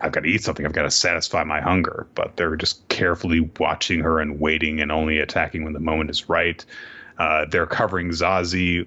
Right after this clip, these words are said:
while he d-, handles the offense. And they're like, "He's gonna finish it for all of us. Zazie can do it." And there's a flash that they have of I think it's Zazie, like, chained up,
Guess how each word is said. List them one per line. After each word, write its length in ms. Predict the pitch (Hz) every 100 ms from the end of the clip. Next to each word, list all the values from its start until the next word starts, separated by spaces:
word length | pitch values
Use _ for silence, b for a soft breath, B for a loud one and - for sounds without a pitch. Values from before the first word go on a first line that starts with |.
| _
while 300 | 82 78 76
he 400 | 92 107 95 92
d-, 180 | 85 98
handles 380 | 98 87 80 80
the 100 | 76
offense. 640 | 85 90 - 85 82 - - B B
And 100 | -
they're 80 | 78
like, 220 | 76 76
"He's 160 | - 87
gonna 180 | 82 76
finish 380 | - 101 85 92
it 60 |
for 140 | 90 78
all 80 | 78
of 80 |
us. 160 | 73 -
Zazie 400 | 78 82 80 80
can 200 | 76 78 76 -
do 240 | - 82 71
it." 240 | - - - B B B -
And 160 | 92 87
there's 160 | 87 101
a 40 |
flash 440 | - - 233 190
that 120 | - 139
they 140 | 117
have 460 | 110 120 120 113 95 _ -
of 440 | 95 90 87 85 - _ _ _ _ -
I 100 | 76
think 400 | - - 233 -
it's 160 | 240 -
Zazie, 640 | 185 262 170 104 117 117
like, 220 | 80 76
chained 360 | - 113 135 120
up, 300 | 147 82 -